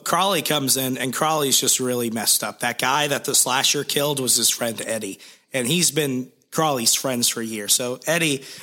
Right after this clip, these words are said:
is just, like, he already has a hard life being a homeless alcoholic and stuff, but his best friend's dead. And so he's just not doing well at all. So at this point, Mark realizes, "Oh, this guy is, now this is getting personal. He's messed with one of my friends."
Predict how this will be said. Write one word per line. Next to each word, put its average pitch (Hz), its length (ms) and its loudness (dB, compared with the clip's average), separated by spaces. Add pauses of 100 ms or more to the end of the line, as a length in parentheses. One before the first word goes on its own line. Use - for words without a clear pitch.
is 151 200 2
just, - 380 0
like, 170 160 0
he 214 200 2
already 170 320 2
has 143 240 2
a 123 40 -4
hard 110 300 -2
life 117 280 -2
being 117 220 -2
a 107 60 -6
homeless 120 380 -2
alcoholic 107 640 -2
and 104 100 -4
stuff, 101 260 -2
but 101 100 -8
his 117 160 -4
best - 420 0
friend's 208 360 0
dead. - 360 -6 (540)
And 127 120 -2
so 117 460 0 (100)
he's 185 320 0
just 151 200 2
not 123 200 -2
doing 117 260 -2
well 107 280 -4
at 98 60 -10
all. 90 180 -10
So - 140 0
at 123 80 -4
this 202 160 2
point, 143 380 -4
Mark 143 280 -2
realizes, 120 680 0
"Oh, 143 120 0
this 131 200 2
guy 151 320 0
is, 120 260 2 (320)
now 180 200 0
this 147 180 2
is - 80 2
getting 123 220 -4
personal. 143 480 0
He's 113 220 -2
messed 165 220 2
with 120 80 -8
one 143 140 0
of 120 80 -2
my 104 120 -4
friends." - 840 0